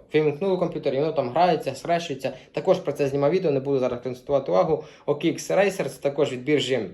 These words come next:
O K X. Не знаю, що там буде. Hamster Combat, я вже про це розповів. Потім також, е, я на початку говорив, що саме в серпні буде відбуватися лістинг даної гри. Так от, саме DOX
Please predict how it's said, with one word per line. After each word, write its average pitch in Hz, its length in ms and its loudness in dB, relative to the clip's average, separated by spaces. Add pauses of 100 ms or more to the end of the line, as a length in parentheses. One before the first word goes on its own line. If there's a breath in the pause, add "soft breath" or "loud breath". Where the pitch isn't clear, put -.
(180)
O 147 80 0
K 147 120 -4
X. 190 220 2 (1000)
Не 147 140 4
знаю, 147 220 2
що - 100 -4
там 135 160 0
буде. 151 340 2 (240 loud breath)
Hamster 151 340 -2
Combat, 123 460 0
я 131 180 4
вже 120 140 -4
про - 140 -8
це 113 180 -2
розповів. 160 560 0 (300 loud breath)
Потім 202 320 4
також, 151 520 2
е, 139 120 4
я 139 120 4
на 139 80 4
початку 143 380 -4
говорив, 143 260 4
що - 200 -2
саме 139 440 0
в 113 160 -6
серпні 135 760 0
буде 143 260 4
відбуватися 127 500 0
лістинг 139 400 -2
даної 131 280 0
гри. 120 320 0 (220 loud breath)
Так 135 200 -4
от, 156 220 2 (120)
саме 151 440 0 (180)
DOX 185 260 6